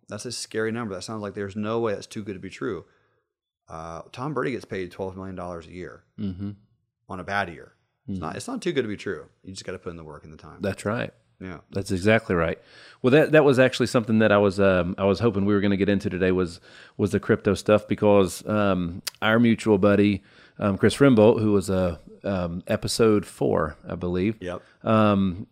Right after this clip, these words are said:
Speaker 2: and we talked about some awesome stuff that
Speaker 1: I
Speaker 2: day.
Speaker 1: love that
Speaker 2: From
Speaker 1: guy.
Speaker 2: flat Earth to, oh, dude, it got, it, it got deep.
Speaker 1: I
Speaker 2: We
Speaker 1: love
Speaker 2: ner-,
Speaker 1: that
Speaker 2: we
Speaker 1: guy.
Speaker 2: nerded out. So,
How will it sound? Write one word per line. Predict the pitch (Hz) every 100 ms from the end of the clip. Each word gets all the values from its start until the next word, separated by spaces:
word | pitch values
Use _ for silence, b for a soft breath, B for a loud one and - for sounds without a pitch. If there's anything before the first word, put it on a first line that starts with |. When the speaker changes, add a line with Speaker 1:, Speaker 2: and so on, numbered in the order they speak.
| -
Speaker 2:
and | 107
we | 117
talked | 92 92
about | 90 -
some | 87 80 95 -
awesome | 87 82 -
stuff | - - 69 -
that | 95 87 80
Speaker 1:
I |
Speaker 2:
day. | 87
Speaker 1:
love | 80
that | 76 76
Speaker 2:
From | 120 95
Speaker 1:
guy. |
Speaker 2:
flat | - 147 113 151
Earth | 123 123 120 -
to, | 117 98 92 110
oh, | 107 92
dude, | 101 95
it | 117
got, | 117 98 -
it, | 110 107
it | 127
got | 123 120 104
deep. | 104 95 -
Speaker 1:
I | 104
Speaker 2:
We | 113
Speaker 1:
love | 110
Speaker 2:
ner-, | 107
Speaker 1:
that | -
Speaker 2:
we | 117
Speaker 1:
guy. | 113
Speaker 2:
nerded | 110 101 95
out. | 92 - -
So, | - 110